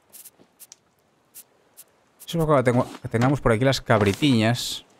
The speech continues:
Vale, a ver. Eh, tierra teníamos. Si no recuerdo mal. Aquí está, vamos a investigarlo. ¡Eh! Vamos a investigar la tierra también.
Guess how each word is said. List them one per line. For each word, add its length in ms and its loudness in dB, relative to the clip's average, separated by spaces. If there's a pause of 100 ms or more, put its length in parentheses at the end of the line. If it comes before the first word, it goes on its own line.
(1700)
Vale, 380 2
a 40 2
ver. 240 0 (260)
Eh, 300 0
tierra 240 2
teníamos. 800 -2 (920)
Si 160 -8
no 120 0
recuerdo 480 0
mal. 200 0 (100)
Aquí 200 -2
está, 220 -2
vamos 160 0
a 40 0
investigarlo. 720 0
¡Eh! 180 0 (2000)
Vamos 120 -6
a 60 0
investigar 340 2
la 120 2
tierra 280 4
también. 500 0